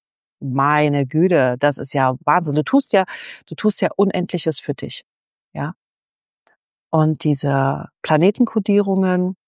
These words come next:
die öffnen auch Räume in einem für die Integration. Das heißt, du wirst die Dualität dieses Planeten spüren, erleben, im Inneren, auch im Außen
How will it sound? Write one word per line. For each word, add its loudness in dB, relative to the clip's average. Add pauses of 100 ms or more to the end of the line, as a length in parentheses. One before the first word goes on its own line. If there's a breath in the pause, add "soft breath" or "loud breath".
(120)
die 0
öffnen 0
auch 0
Räume 2
in -4
einem -4
für -4
die -2
Integration. -2
Das 0
heißt, 0
du -2
wirst 0
die 0
Dualität 2
dieses -4
Planeten -2
spüren, 2
erleben, 0
im 0
Inneren, 2 (260)
auch -2
im 0
Außen 0